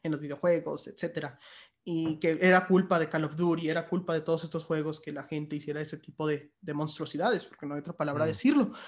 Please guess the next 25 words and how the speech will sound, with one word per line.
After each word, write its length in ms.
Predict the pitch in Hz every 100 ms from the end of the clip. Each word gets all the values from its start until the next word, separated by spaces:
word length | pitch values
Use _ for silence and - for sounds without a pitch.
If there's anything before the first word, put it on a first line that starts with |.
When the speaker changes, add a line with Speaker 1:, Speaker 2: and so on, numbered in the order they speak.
| - - _ _ _ _ _ _
Speaker 1:
Pero 560 | 247 262 240 262 - _ _
yo 200 | - 190
lo 80 | 180
leí 180 | 185 160
alguna 300 | 165 170 170
vez 160 | 165 165
con 180 | 160
uno 220 | 160 165 165
que 200 | 156 147 -
me 180 | 151 143
gustó, 260 | 147 170
que 80 | 165
dijo, 280 | 160 156 147 - - _ _ _
"Yo 180 | 175 269
por 120 | 311
jugar 320 | 226 185 208
Farm 240 | 208 226 226
Simulator 680 | 247 196 185 240 214 - _
no 200 | 160 180
voy 180 | 196 196
a 60 |
formar 300 | 196 160 165
mi 80 | 180
propia 260 | 175 165 147
granja". 360 | 156 196 -